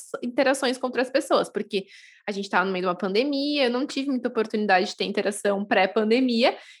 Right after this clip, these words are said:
e aí, com a Hazel, eu comecei no parquinho encontrar outros donos de cachorro.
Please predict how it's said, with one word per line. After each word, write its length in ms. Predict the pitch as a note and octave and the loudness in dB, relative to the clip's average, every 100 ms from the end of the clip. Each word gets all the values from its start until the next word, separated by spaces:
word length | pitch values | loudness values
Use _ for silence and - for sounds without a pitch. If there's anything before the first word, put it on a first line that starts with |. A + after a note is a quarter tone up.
| - | 0
e 60 | A4+ | 4
aí, 380 | A4+ G4+ D#4 F#4 | 6 6 6 4
com 200 | G4 F4 | 2 2
a 100 | F4 | 4
Hazel, 540 | F4 D4 D4 C#4 F#4 | 4 2 2 2 2
eu 120 | B4+ | 2
comecei 420 | A4+ A4 G4 E4+ C#4+ | 2 0 0 0 -2
no 100 | D4 | 0
parquinho 720 | D#4+ D4 E4+ - C#4 C4+ D4 | 0 0 -2 -4 -2 -2 -2
encontrar 720 | D4+ D#4+ F4 G#4 F4 B3+ D4 | -2 0 -2 0 2 4 4
outros 380 | D4 C#4 C#4+ B3 | 2 2 0 2
donos 280 | A#3 A#3 | 2 0
de 80 | B3 | -2
cachorro. 560 | - D4+ - A#3 - | -2 -2 2 2 2